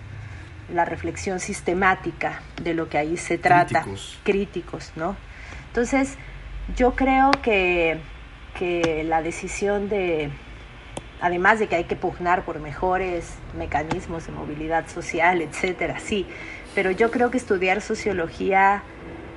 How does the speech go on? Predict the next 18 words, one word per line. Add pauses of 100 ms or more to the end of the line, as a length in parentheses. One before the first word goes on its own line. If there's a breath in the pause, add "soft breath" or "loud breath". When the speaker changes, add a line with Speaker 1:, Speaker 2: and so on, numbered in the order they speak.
(200)
Speaker 1:
eh,
sirve
pa'
la
vida, (200)
es
una
formación
para
la
vida, (220)
¿no? (320)
Es
una
formación
para
la
vida